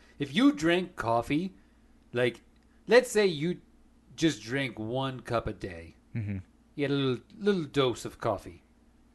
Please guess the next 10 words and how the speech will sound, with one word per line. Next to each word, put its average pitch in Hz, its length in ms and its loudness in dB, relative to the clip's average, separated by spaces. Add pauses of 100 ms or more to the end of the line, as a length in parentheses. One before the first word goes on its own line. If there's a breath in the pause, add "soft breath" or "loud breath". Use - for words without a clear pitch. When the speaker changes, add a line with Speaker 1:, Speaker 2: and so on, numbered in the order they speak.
(220)
Speaker 1:
you 147 160 4
wouldn't 165 260 8
be 143 100 0
screaming 131 580 -4
to 101 100 -4
stop 117 340 0
drinking 107 320 0
coffee 101 280 0
so 90 160 -8
much. - 320 -18